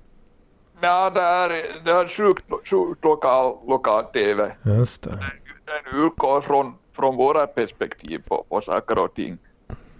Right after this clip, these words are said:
Speaker 2: Ja, men det är ju, det är trevligt om alla kan komma till, till tals, va?
Speaker 1: Jo,
Speaker 2: Det är
Speaker 1: nå-,
Speaker 2: väldigt
Speaker 1: nå-
Speaker 2: viktigt i, i en, eh, i en demokrati med, eh, free, free speech.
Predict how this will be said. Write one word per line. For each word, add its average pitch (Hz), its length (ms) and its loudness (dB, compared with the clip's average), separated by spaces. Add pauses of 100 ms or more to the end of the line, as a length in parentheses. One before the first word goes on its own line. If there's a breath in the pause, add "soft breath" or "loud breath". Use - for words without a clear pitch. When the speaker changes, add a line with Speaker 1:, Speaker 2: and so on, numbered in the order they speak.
(880 loud breath)
Speaker 2:
Ja, 127 320 4
men 107 140 4
det 107 80 6
är 101 140 6
ju, 107 240 2
det 107 100 2
är 107 80 4
trevligt 135 500 2
om 135 140 4
alla 117 240 4
kan 131 180 2
komma 131 320 2
till, 127 420 0
till 131 140 0
tals, 120 360 0
va? 101 220 -6 (1040 soft breath)
Speaker 1:
Jo, 180 440 6 (120)
Speaker 2:
Det 123 60 4
är 117 40 8
Speaker 1:
nå-, 120 60 8
Speaker 2:
väldigt 139 420 6
Speaker 1:
nå- 147 140 2
Speaker 2:
viktigt 143 220 2
i, 127 140 6
i 120 420 4
en, 113 220 4
eh, 120 340 2
i 123 80 2
en 117 120 4
demokrati 117 720 2
med, 120 440 0
eh, 127 520 -4 (600 loud breath)
free, 120 460 2
free 120 240 0
speech. - 520 -2